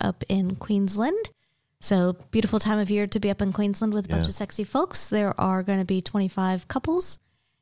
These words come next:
Speaker 1: and we have just a handful of rooms left. So if you wanna
Speaker 2: Yeah.
Speaker 1: be one of the couples to come up and join us and Exclusively R H P,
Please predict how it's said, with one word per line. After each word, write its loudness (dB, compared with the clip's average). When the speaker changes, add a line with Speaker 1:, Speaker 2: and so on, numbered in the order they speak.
Speaker 1:
and 4
we 2
have 0
just -2
a 0
handful 0
of -4
rooms 0
left. -2
So -2
if -4
you 2
wanna 0
Speaker 2:
Yeah. -2
Speaker 1:
be 0
one -2
of -4
the -2
couples 0
to -4
come 0
up 0
and 2
join 2
us -2
and 2
Exclusively -2
R 2
H -4
P, -4